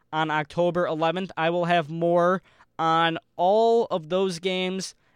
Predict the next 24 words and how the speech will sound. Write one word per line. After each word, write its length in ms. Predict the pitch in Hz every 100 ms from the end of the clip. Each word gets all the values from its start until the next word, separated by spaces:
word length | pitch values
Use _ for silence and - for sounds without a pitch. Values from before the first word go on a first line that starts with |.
| -
as 360 | 160 165 147 165
the 180 | 160 156
time 600 | - 156 160 156 160 156 -
comes 300 | 165 156 -
closer. 540 | 165 156 147 - - _ _ _ _ -
But 160 | 208
like 160 | 233 240
I 60 |
said, 320 | 226 214 202 170
this 180 | 240
women's 320 | 202 220 208 -
team 400 | 196 185 170 - _
has 160 | 202 185
just 180 | 196
been 140 | 208 190
playing 260 | 208 196
so 340 | 170 - 226 220
well 320 | 185 196 190
so 240 | - 185
far 240 | 170 185 180
this 240 | 170 -
year, 360 | 170 170 170 156 _ _ _ _ -
taking 400 | 214 208 202 190
on 380 | 180 180 175